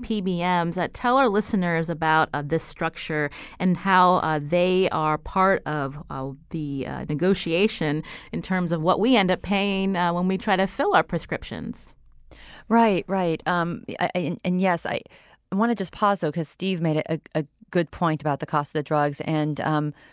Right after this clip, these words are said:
Speaker 2: C M S just po-, posted, a, and they just started publishing the costliest drugs on Medicare. Um, they've always had a, a dashboard where you can look up some of the drugs on Part D, but they've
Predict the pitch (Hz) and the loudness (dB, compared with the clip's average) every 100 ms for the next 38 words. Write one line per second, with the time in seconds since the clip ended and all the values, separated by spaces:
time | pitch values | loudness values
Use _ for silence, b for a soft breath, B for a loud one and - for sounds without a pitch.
0 | b _ - - - - 254 226 170 147 | b _ -14 -12 -14 -2 2 4 4 0
1 | 143 - 160 156 - - - 175 170 - | -2 0 0 0 -6 -16 -8 -2 -2 0
2 | 175 - - 151 143 139 147 135 - - | -2 0 -2 2 2 0 -2 -4 -6 -6
3 | 147 _ 202 - - 160 156 151 151 - | -6 _ -8 -6 -2 -2 -2 -4 -4 -2
4 | 139 131 - 139 - 147 - 139 143 143 | -4 -4 -4 -4 -4 -6 -2 -2 -2 -4
5 | 143 143 - 170 180 B B B - 151 | -2 -4 -2 -4 -4 B B B -2 -2
6 | 165 190 202 196 190 165 151 135 - 139 | 0 0 2 0 0 0 0 0 -4 -2
7 | 131 131 - 160 165 165 156 151 147 151 | -2 -2 -4 -2 0 0 0 -2 0 0
8 | 139 - - 156 147 147 147 147 156 139 | 0 -4 -4 -2 0 0 0 0 -2 -4
9 | 147 139 147 147 147 - 147 | -4 -4 -4 -2 -2 -2 -2